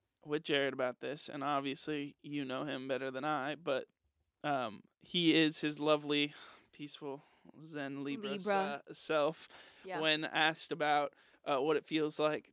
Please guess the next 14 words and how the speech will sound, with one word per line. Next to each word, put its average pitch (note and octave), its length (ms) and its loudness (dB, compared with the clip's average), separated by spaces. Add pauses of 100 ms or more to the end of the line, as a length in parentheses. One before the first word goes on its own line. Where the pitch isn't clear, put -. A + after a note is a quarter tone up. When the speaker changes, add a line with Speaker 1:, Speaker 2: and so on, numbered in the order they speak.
Speaker 1:
to D3+ 320 -4
be, D3+ 200 -2 (260)
like, C#3+ 240 -6
have, D3 380 0 (240)
you D#3 120 -10
know, B2+ 260 -6 (880)
celebrities, D#3 1040 0
people D#3+ 360 -2
of D3+ 100 -4
note D3 400 0
reach D3 300 -6
out D3 260 0
to D3 100 -8
you. C3+ 380 0